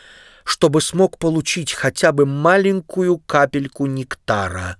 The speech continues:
благосклонности Кришны».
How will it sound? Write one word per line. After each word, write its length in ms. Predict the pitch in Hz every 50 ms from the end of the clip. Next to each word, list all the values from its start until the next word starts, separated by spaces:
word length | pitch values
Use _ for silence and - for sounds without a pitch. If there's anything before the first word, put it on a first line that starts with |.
| _ -
благосклонности 1400 | 120 123 123 123 117 107 117 104 - - - - - 143 147 156 147 139 135 131 120 107 90 - - - - - -
Кришны». 600 | - - - 107 101 90 - - - 90 92 92